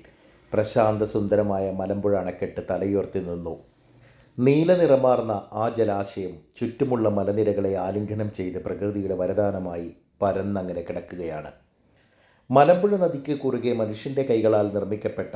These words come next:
ആ കൂറ്റൻ അണക്കെട്ട് ലക്ഷക്കണക്കിന് ആളുകൾക്ക് ജീവജലം നൽകുകയും കൃഷിക്ക് കരുത്തേകുകയും അതിൻ്റെ വിശാലമായ റിസർവോയറിൽ സൂര്യരശ്മികൾ തട്ടി തിളങ്ങുമ്പോൾ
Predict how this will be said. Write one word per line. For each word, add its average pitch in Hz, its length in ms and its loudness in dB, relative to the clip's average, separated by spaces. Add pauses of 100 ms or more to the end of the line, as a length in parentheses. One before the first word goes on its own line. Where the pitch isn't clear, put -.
(140)
ആ 101 120 -4
കൂറ്റൻ 107 500 0
അണക്കെട്ട് 87 460 -6 (280)
ലക്ഷക്കണക്കിന് 95 840 -4
ആളുകൾക്ക് 95 520 -2
ജീവജലം 92 580 -4
നൽകുകയും 85 540 -6 (600)
കൃഷിക്ക് 110 580 0
കരുത്തേകുകയും 95 840 -2 (320)
അതിൻ്റെ 101 360 -2
വിശാലമായ 98 800 -2
റിസർവോയറിൽ 90 760 -4 (260)
സൂര്യരശ്മികൾ 101 800 -2
തട്ടി 90 320 -6
തിളങ്ങുമ്പോൾ 90 600 -4